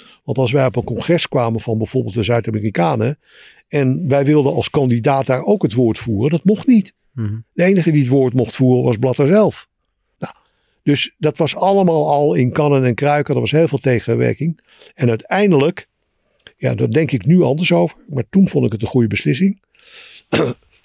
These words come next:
Speaker 1: Uiteindelijk hadden we afgesproken van, "Ja jongens," want dat hoorden we ook van voetbalvoorzitters die op ons moesten stemmen, al dan niet. "Je moet niet met drie kandidaten proberen Blatter te, te, te verslaan. Dat lukt niet.
Speaker 2: Nee.
Speaker 1: Er moet één kandidaat zijn die door Europa gedragen wordt."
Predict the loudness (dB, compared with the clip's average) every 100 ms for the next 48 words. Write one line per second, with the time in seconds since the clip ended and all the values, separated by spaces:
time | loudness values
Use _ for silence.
0 | -4 0 2 2 2 2 2 0 -2 -2
1 | 0 2 2 0 0 0 2 2 0 -2
2 | -4 -4 0 2 2 2 0 -2 -4 -4
3 | -6 _ _ _ -4 0 0 0 0 2
4 | -2 -4 -10 -10 -4 -4 -4 -10 -4 -4
5 | -4 -6 -2 -2 -2 -2 0 0 0 -4
6 | _ -20 -20 -6 0 0 0 -2 -2 0
7 | 0 0 2 2 0 -2 -4 -6 -4 -2
8 | -2 -2 -2 -2 -4 -4 -4 -6 -8 -14
9 | -16 -18 -14 -10 -8 -8 -8 -4 -4 -2
10 | -4 -4 -10 -8 -10 _ -2 0 0 _
11 | -2 0 2 2 2 2 0 0 -2 -2
12 | 0 0 0 2 0 -2 -4 -6 -6 -10
13 | -12 -16 _